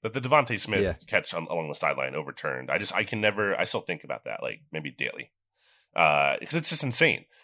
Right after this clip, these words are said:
Speaker 1: Like, there's, I, I was watching, I don't know why I do this to myself, but I was watching the,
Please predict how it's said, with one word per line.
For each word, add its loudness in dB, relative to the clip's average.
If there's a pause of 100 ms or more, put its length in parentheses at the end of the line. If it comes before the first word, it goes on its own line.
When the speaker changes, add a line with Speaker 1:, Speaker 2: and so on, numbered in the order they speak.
Speaker 1:
Like, -2
there's, 0 (480)
I, 2
I 8
was 4
watching, 6 (200)
I 8
don't 6
know 6
why 6
I 2
do 0
this -4
to -10
myself, -2
but 2
I 8
was 0
watching 4
the, -2